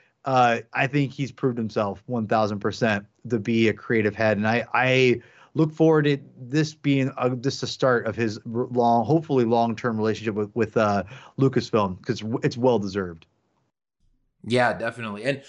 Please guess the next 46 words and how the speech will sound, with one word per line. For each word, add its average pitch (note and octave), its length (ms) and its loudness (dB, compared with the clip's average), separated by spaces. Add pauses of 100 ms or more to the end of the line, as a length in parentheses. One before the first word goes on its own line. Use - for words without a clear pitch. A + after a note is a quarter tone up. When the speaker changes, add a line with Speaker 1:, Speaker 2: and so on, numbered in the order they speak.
(120)
Speaker 2:
I D3+ 80 -2
mean, F#3 220 0
same G#3 280 -4
for C4 200 -2
all C#3 180 0
these A#2 180 -6
guys. A2+ 360 -6
Like, B2+ 240 -4
and D3+ 160 -4
this G3 180 2
was F#3+ 160 -6
one D#3+ 140 -6
of C#3 80 -10
the C#3+ 80 -6
ones B2+ 380 -10
that, G2+ 360 -10
um, F#2+ 500 -8
you A#2+ 120 -8
know, G2+ 80 -6
if G2 100 -10
you A2+ 80 -10
haven't B2 280 -6
seen G#2+ 200 -10
it G#2 40 -8
yet, G2 180 -10
you G2+ 100 -10
can A2 140 -12
go A2 100 -8
watch G#2+ 260 -4
the G#2+ 80 -12
full G#2 220 -8
panel G2 320 -12
on F#2 140 -10
YouTube. F#2 400 -16
There's F#2 160 -8
a F#2 40 -14
couple G#2+ 280 -10
of F2+ 40 -14
different F2+ 240 -18
channels F#2 400 -14
that F2+ 100 -16
have E2+ 100 -18
uploaded F2+ 420 -12
the F2+ 80 -20
whole F2 160 -18
thing. F#2 300 -14